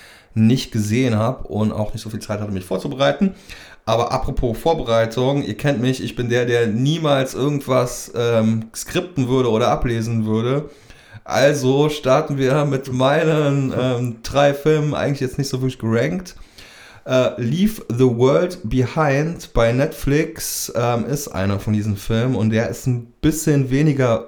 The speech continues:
irrwitzig als Don't Look Up. Ähm,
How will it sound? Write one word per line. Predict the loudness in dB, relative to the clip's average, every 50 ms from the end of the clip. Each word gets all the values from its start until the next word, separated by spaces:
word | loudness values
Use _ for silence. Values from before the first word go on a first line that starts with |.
| -2
irrwitzig | 0 2 2 2 2 0 0 0 -2 0 0 2 4 4 4 2 2 0 -6 -6 -4 -2
als | 0 2 2 2 0 -2 -4 -4
Don't | -2 0 0 0 0 0
Look | -2 -2 -2 -2
Up. | -2 -2 -2 -4 -8 -12 -12 -14 -20 -20 -20 -20 -20 -20 -20 -12 -6
Ähm, | -2 0 2 2 2 2 0 -2 -4 -10